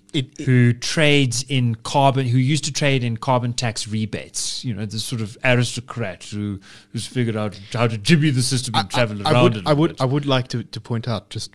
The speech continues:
Speaker 1: before you, before you tell us about this aristocrat, that, um, the British political system in the entire twentieth century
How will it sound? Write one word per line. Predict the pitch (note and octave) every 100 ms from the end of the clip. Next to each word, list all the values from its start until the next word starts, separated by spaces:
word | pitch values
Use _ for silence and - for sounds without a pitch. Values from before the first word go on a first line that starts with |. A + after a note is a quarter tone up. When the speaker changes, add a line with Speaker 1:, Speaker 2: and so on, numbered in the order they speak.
| _
Speaker 1:
before | - - A#2+
you, | G#2+ G#2
before | A2 A2 G#2+ A2+
you |
tell | G2+ A#2 G#2
us | -
about | G2+ G2
this | - F#2+
aristocrat, | F#2+ F#2 - - - -
that, | F#2 -
um, | G2 F#2 F#2 _ _ - - - - _ _ _ -
the | A#2
British | A#2+ C#3+ -
political | B2+ B2+ B2 B2
system | - - G2+
in | F#2+
the | G2
entire | G2 A#2 A#2
twentieth | - A2 G#2 -
century | A2 G2 - -